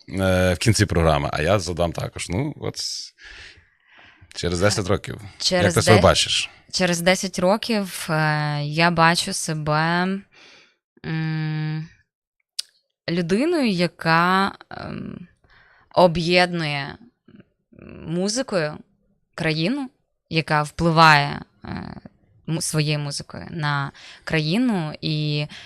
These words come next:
Speaker 2: ем, моя музика, м, буде про те, що,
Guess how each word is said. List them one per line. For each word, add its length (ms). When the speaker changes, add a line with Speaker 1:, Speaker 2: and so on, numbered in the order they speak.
Speaker 2:
ем, 400
моя 420
музика, 720
м, 320
буде 600
про 680
те, 300
що, 680